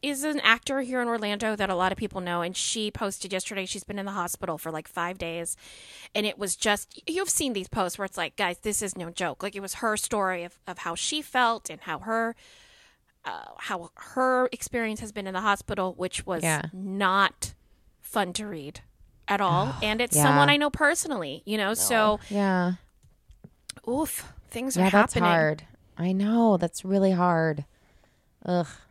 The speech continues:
Speaker 2: awful.
Speaker 1: I know. Our, it, we are doing this at eight thirty P M. Both of us
Speaker 2: Mm-hmm.
Speaker 1: are going to get off the phone after we record this and watch Hamilton, which dropped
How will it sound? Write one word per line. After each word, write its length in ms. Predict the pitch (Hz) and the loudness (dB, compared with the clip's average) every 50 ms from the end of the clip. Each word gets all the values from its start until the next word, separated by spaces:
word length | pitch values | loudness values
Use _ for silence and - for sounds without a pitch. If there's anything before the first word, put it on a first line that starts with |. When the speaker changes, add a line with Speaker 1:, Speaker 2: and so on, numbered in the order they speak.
| _ _ _ _ _ - | _ _ _ _ _ -2
Speaker 2:
awful. 520 | 147 151 151 147 - 151 147 139 143 139 139 | 0 0 0 0 0 0 0 0 0 -2 -4
Speaker 1:
I 80 | - 240 | -4 -4
know. 240 | 233 220 214 214 - _ _ _ _ _ - - - - - - - - | -2 -2 -2 -4 -6 _ _ _ _ _ -20 -20 -20 -20 -18 -10 -2 4
Our, 460 | 254 262 262 262 262 262 262 262 - - | 6 8 8 10 10 8 8 6 4 4
it, 260 | 262 262 254 - - - 233 | 4 4 2 2 -2 -6 -4
we 200 | 262 285 302 311 | -2 2 4 6
are 180 | 320 330 302 - - - - - | 6 6 6 2 -2 -20 -10 -4
doing 220 | - 311 302 302 | 0 0 0 2
this 160 | 320 320 - 302 | 2 0 0 0
at 60 | 294 | 0
eight 120 | 294 - | -2 -2
thirty 280 | - - 285 277 277 269 | 0 0 0 2 0 0
P 160 | - - 285 262 | -2 0 0 2
M. 240 | 247 247 254 277 277 - - | 2 2 2 0 -2 -6 -4
Both 280 | - 247 247 269 - | 0 0 0 2 2
of 100 | - 190 | 4 6
us 160 | 269 247 165 175 | 6 6 6 4
Speaker 2:
Mm-hmm. 80 | 175 247 | 0 -2
Speaker 1:
are 40 | |
going 260 | 226 240 226 220 226 226 | -2 -2 -2 -4 -4 -4
to 140 | - 247 | -6 -6
get 140 | 202 220 208 196 | -2 0 2 2
off 180 | 202 208 - | 2 0 -2
the 120 | - 220 208 | -4 -6 -6
phone 300 | - - 202 202 202 202 | -4 -2 -2 -2 -2 0
after 280 | - 208 208 - - 208 | 0 -2 -2 -2 -4 -6
we 120 | 208 202 | -6 -6
record 340 | 208 220 - - 302 330 - | -8 -6 -2 0 0 0 0
this 200 | - - - - | -2 -4 -2 -2
and 140 | - 285 285 | -2 -2 0
watch 220 | 269 285 294 - | 0 0 -2 -2
Hamilton, 520 | - 311 311 370 440 392 - - 202 185 185 | -4 -4 -2 -2 -2 -2 -2 -2 -4 -2 -2
which 180 | 180 170 - - | -2 -4 -4 -4
dropped 300 | - 208 190 180 294 | 0 2 4 6 6